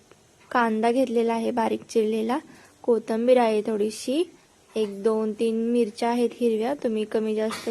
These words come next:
तिखट करू शकता, जर मुलांना खायचं असेल तर कमी तिखट टाकू शकता.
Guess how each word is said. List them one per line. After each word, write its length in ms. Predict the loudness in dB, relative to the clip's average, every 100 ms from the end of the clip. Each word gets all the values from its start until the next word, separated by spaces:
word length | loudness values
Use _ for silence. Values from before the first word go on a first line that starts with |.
| -8
तिखट 300 | -6 -8 -6
करू 160 | -6 -4
शकता, 440 | -6 -8 -6 -4
जर 140 | -4 -4 -4
मुलांना 440 | -2 -2 -2 -4 -4
खायचं 360 | -4 -4 -8
असेल 360 | -6 -6 -4 -2
तर 80 | -4 -6 -20 -20 -6
कमी 220 | 0 2 2
तिखट 300 | 2 0 -2
टाकू 260 | -4 -4 -6
शकता. 440 | -8 -10 -8 -8